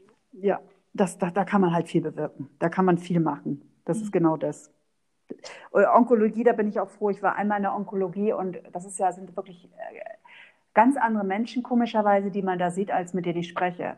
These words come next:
Speaker 1: Also gut, klar, denen geht's auch gerade schlecht, mir ging's da auch schlecht, aber das war für mich auch Horrorkabinett. Ich find, da ist man wirklich mit dem Krebs be-, ähm, konfrontiert.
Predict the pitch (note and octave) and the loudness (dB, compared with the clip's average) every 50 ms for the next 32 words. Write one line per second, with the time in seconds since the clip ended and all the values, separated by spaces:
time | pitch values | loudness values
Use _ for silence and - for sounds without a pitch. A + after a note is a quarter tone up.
0 | _ - - E3 D#3+ - E3 E3 G3 G3 F3+ - - G3 F3+ F3 E3+ F3 E3 E3 | _ -8 -8 -6 -6 -6 -6 -6 -6 -6 -8 -4 0 2 2 2 2 0 -2 -4
1 | F#3 F#3 G3 G3 F3+ - - F#3 F3+ F3+ F3 - F#3+ F#3 F3+ - - F#3+ F#3+ F#3 | -4 -4 -4 -4 -2 0 0 0 0 -2 -4 -6 -4 -6 -6 -6 -6 -4 -4 -4
2 | F#3 F3+ - E3+ - - - G3 - - G#3 G3+ G3 G3 - - F3 F3 F3 F3 | -4 -4 -4 -4 -2 -2 -2 -4 -4 -2 -2 -2 -2 -2 -6 -6 -4 -2 -2 -2
3 | F3 - - - - - - _ _ F3 F3 F3 - G3+ F#3+ F#3+ - G3 G3 F#3+ | -2 -4 -10 -20 -20 -20 -20 _ _ -8 -6 0 2 2 2 2 0 -4 -4 -4
4 | F3+ - - F3 F#3 - - A3 G3+ F#3 F3+ E3 E3+ - F3 E3 E3 D#3+ D#3 D#3 | -4 -2 -2 -2 -2 0 2 2 4 6 4 4 2 0 -4 -2 -2 -4 -4 -4
5 | D3 D3+ - - - - - F#3 F3 F3 F3 F3+ G3+ - G#3 - - G3+ G3 G3 | -6 -6 -8 -12 -14 -8 -6 -6 -2 0 2 2 2 0 -2 -4 -4 -4 -2 -2
6 | F#3+ F#3+ F#3+ F#3+ - F#3+ F3 - G3 F3+ F3+ - F#3 F#3 F3+ F3 F3+ F3 F3 - | -2 -4 -4 -4 -6 -6 -6 -4 -6 -4 -4 -2 -2 -2 -2 -2 -4 -4 -6 -6
7 | - F#3 F3+ F3+ F3 - - - - _ _ _ - F3+ E3 - - - E3 E3+ | -6 -6 -6 -6 -6 -12 -20 -20 -20 _ _ _ -8 -6 -6 -6 -6 -4 -2 -2
8 | E3+ E3 E3+ E3+ E3+ E3+ - F#3 F3+ F3 - F3+ F3 E3+ F3 - F#3+ F3+ F3+ F3 | 0 0 -2 -4 -4 -6 -6 -6 -6 -6 -4 -4 -4 -4 -4 -4 -2 -2 -2 -4